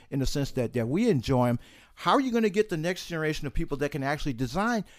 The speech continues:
these future modes of transport without that passion of wanting to get in the business in the first place? If they made it so that cars are like a sin and bad, bad, bad,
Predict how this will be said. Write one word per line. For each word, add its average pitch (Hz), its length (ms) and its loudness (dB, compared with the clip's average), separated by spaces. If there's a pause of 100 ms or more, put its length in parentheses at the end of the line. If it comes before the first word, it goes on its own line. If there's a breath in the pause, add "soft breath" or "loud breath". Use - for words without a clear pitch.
(120)
these 147 180 0
future 156 460 0
modes 135 320 4
of 117 100 -6
transport 139 680 2 (220 loud breath)
without 160 320 4
that 151 200 4
passion 165 380 6
of 135 100 0
wanting 170 280 4
to - 120 0
get 165 200 0
in 165 160 -2
the 147 80 -4
business 151 320 -2
in 139 100 -2
the 131 80 0
first 185 420 -2
place? - 320 -4 (320 loud breath)
If - 160 -2
they 220 140 4
made 233 240 6
it 156 100 -2
so 175 280 4
that 151 320 4
cars 165 400 4
are 123 160 0
like 120 260 -2
a 117 60 -6
sin 156 580 0
and 120 160 -2
bad, 147 300 2
bad, 143 220 2
bad, 139 280 2